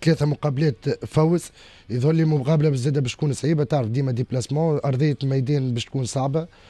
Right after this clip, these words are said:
آه، إن شاء الله سلام، آه، الملعب التونسي،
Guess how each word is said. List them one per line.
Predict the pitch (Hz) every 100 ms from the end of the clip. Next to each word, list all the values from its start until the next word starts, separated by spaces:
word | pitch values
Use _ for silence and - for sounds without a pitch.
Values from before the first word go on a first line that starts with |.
| - - -
آه، | 147 165 180 185 185 180
إن | 170
شاء | - 165
الله | 170
سلام، | 135 139 156 156
آه، | 147 143 139 139 139 139 135 -
الملعب | 135 139 147 135 131
التونسي، | 127 156 143 - 127 120